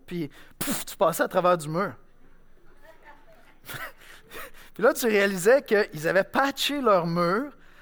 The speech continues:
en prenant du papier journal, en faisant une boule de papier journal.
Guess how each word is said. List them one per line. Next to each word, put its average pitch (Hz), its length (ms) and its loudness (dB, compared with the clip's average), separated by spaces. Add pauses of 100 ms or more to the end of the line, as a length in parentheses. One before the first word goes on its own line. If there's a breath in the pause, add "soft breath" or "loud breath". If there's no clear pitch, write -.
(160 soft breath)
en 165 80 0
prenant 185 260 2
du 185 140 -4
papier 214 320 -2
journal, 202 480 4
en 208 60 2
faisant 180 300 -2
une 185 80 -2
boule 226 260 2
de 220 100 4
papier 190 340 -2
journal. 180 560 2